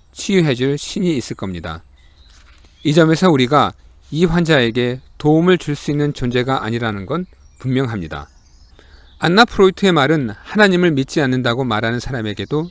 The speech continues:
유효하다. 우리는 저마다 자기 안에서 지워버리고 싶은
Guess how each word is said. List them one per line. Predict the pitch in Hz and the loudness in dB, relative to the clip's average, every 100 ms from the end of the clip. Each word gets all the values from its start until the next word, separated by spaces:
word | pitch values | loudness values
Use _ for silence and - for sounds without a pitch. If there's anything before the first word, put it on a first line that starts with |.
| - | -10
유효하다. | 110 120 127 127 95 80 - - - - - - - | -6 -2 -2 -2 -6 -10 -14 -20 -20 -20 -20 -20 -4
우리는 | 139 175 196 | 4 6 4
저마다 | 156 135 120 139 92 - - - - | 2 -2 0 -2 -2 -8 -20 -20 -10
자기 | - 139 170 | -4 2 4
안에서 | 147 113 - 139 160 - - - | 4 2 -2 -4 -4 -10 -20 -20
지워버리고 | - 170 175 143 139 135 | -4 4 4 6 2 0
싶은 | - - 156 156 | -4 -6 -4 -4